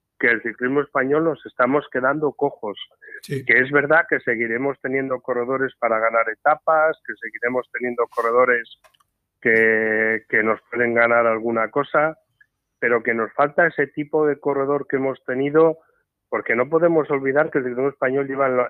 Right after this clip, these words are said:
Speaker 1: en lo más alto desde el año ochenta y dos,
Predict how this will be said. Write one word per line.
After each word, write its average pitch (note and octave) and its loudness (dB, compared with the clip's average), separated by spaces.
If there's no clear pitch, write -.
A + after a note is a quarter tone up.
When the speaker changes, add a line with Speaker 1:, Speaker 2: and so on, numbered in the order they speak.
Speaker 1:
en A#2 -4
lo A2 0
más B2+ 0
alto C#3+ 2
desde A2+ 0
el A#2 0
año C3+ 2
ochenta G#2+ -10
y - -20
dos, - -8